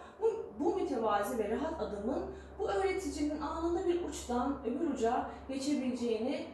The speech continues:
mesela en rahat ve kahkahalı bir sohbeti keserek en çetin bir kararı verebileceğini ve daha gücü bu kararı verdikten sonra yine aynı noktaya dönüşe-, dönebileceğini düşünebilirsiniz.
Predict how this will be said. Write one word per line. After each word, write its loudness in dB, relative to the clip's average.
mesela 2
en 0
rahat -2
ve 0
kahkahalı -2
bir 0
sohbeti -10
keserek -2
en 2
çetin -2
bir 2
kararı 2
verebileceğini 2
ve 0
daha -2
gücü -4
bu -2
kararı 4
verdikten 2
sonra -4
yine 2
aynı 0
noktaya -2
dönüşe-, 0
dönebileceğini 0
düşünebilirsiniz. -6